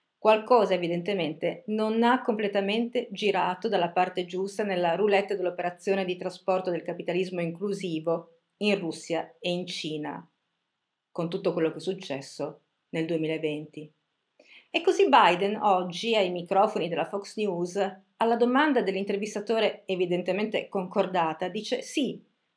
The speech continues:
Vladimir Putin è un killer",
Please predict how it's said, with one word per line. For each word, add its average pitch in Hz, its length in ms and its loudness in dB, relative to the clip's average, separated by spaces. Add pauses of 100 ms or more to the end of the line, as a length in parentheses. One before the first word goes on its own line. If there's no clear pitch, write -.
Vladimir 180 680 2
Putin 254 560 2
è 208 140 4
un 233 200 2
killer", 151 840 -6